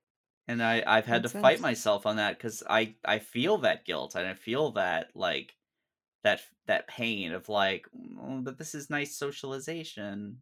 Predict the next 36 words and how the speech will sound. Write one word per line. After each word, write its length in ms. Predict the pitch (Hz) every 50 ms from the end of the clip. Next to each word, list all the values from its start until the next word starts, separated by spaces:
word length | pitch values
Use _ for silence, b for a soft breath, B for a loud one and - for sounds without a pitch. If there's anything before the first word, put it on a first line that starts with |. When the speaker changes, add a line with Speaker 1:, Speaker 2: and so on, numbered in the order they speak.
| - -
Speaker 1:
It 100 | 117 123
would 160 | 123 123 123
be 120 | 127 131
nice 340 | 131 135 143 147 147 - 226
to 120 | 226 - 349
spend 320 | 311 330 302 - 107 101 -
Speaker 2:
<laughs> 20 |
Speaker 1:
time 200 | - 202 - -
with 180 | - - - _
people 300 | 113 107 - 101 104 101
I 80 | 98
enjoy 280 | 101 104 - 104 104 110
spending 360 | - - - 113 117 113 110
time 260 | 120 127 139 143 131
with." 280 | 110 104 104 104 104 - B B B B B B B B B B B _ _ _ _ -
But 480 | 127 120 117 117 117 110 - - - _ _ _ _ _ _ _ _ _ _ _ _ _ _ -
I 140 | 117 120 120
also 1000 | 117 117 120 117 120 - - 123 117 117 117 117 117 117 117 113 113 113 - _ _ _ _ -
need 600 | 113 117 120 127 143 143 117 90 80 87 98 - _ _ _ _ _ _ - -
to 200 | - 120 104 87 - _ _ _ _ _
allow 340 | - 107 107 104 110 127 143
myself 580 | 135 110 76 71 - - - 95 78 - - -
to 320 | - 113 98 73 64 57 - _ _ _
have 360 | - - - 90 101 98 -
that, 340 | - 85 67 60 - - - _ _ _ _ _ _ _ _ _ _ _
have 260 | - 117 117 123 123
those 220 | 120 98 87 - -
moments, 500 | 110 - 95 - - 110 - - - -
those, 300 | - 95 92 90 - -
those 220 | - 90 85 85
times 520 | - - 107 110 113 113 101 92 85 - -
where 160 | 98 80 64
I 100 | 62 80
can 240 | 80 - - 85 87
just 200 | - 78 - -
go, 320 | - 92 85 85 85 -